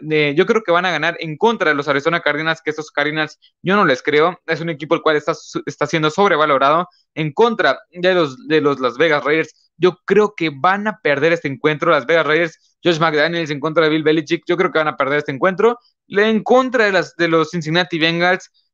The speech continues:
yo creo que también van a perder para entrar a la semana número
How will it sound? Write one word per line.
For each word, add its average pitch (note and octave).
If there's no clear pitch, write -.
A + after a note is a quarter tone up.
yo F3
creo F3+
que E3+
también D#3+
van D#3+
a D#3
perder G3+
para G3+
entrar E3
a F#3+
la F3+
semana F3
número F3